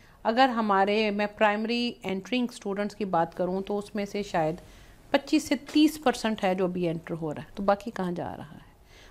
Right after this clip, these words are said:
और अगर है तो वो फिर उस फ़ौरन बाद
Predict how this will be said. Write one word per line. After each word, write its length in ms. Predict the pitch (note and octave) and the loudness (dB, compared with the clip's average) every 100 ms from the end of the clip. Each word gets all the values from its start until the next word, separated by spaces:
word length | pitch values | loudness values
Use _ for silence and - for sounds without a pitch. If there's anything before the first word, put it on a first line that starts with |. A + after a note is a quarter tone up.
| - | -2
और 100 | G#3+ | 4
अगर 220 | A#3+ B3 C4+ | 4 4 2
है 340 | G3 G#3 B3+ | 4 4 4
तो 160 | B3+ B3 | 0 0
वो 120 | C4 | 0
फिर 180 | C4 C4+ | 0 -4
उस 260 | C4 - - - | -6 -10 -18 -14
फ़ौरन 420 | - B3 C4+ C4+ | 4 4 6 2
बाद 380 | F#3+ F3+ F#3 | 6 6 6